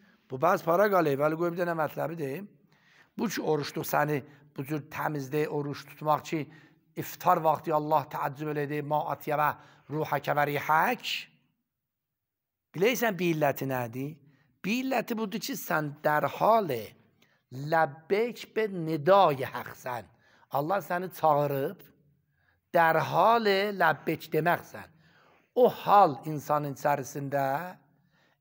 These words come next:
eləyə bilə insanı düzəldə. Bu ki, sən Allahın təklifini yerinə yetirəndə o ləhzə, ləhzə müamilə edəsən,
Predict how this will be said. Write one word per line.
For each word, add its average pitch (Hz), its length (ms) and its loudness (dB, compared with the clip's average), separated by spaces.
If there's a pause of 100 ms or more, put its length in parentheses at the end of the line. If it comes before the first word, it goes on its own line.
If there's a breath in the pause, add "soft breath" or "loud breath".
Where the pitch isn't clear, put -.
eləyə 180 400 4
bilə 208 180 6
insanı 208 320 0
düzəldə. 135 480 -2 (1200)
Bu 269 220 0
ki, 170 160 -8
sən 151 300 0 (420 soft breath)
Allahın 156 560 2
təklifini 151 640 -6
yerinə 151 320 0
yetirəndə 151 460 0 (520 loud breath)
o 240 160 4
ləhzə, 180 480 0
ləhzə 170 560 2
müamilə 160 480 4
edəsən, 151 560 -2